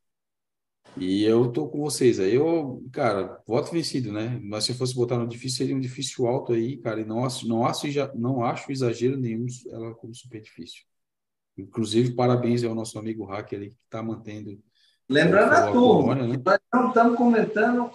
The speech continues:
Speaker 2: assuntos não relacionados com esse aqui, pra não deixar o negócio chato, mas nós estamos vendo aqui. Se vocês não concordarem, tiverem outra ideia,
Speaker 1: Pode,
Speaker 2: não,
Speaker 1: pode tocar a ficha aí.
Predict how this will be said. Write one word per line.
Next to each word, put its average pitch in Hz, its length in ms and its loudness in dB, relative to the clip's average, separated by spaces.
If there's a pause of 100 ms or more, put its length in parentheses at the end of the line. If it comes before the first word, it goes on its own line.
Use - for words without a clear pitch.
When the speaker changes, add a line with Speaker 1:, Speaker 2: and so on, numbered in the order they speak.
(100)
Speaker 2:
assuntos 220 1120 0 (120)
não 214 520 2
relacionados 175 840 -2
com 180 120 -4
esse 143 320 -4
aqui, 220 320 -8
pra 170 220 -2
não 160 240 -8
deixar 151 340 0
o - 20 -2
negócio 143 400 -6 (360)
chato, - 560 2 (460)
mas 160 180 6
nós 185 140 6
estamos 220 380 8
vendo 240 240 8
aqui. - 300 0
Se - 100 -4
vocês 185 320 4
não 269 200 6
concordarem, 160 840 2
tiverem 165 360 2
outra - 260 -2
ideia, 135 380 0
Speaker 1:
Pode, 107 240 4
Speaker 2:
não, - 80 0
Speaker 1:
pode - 200 8
tocar 302 320 4
a 370 40 10
ficha 294 140 2
aí. - 340 2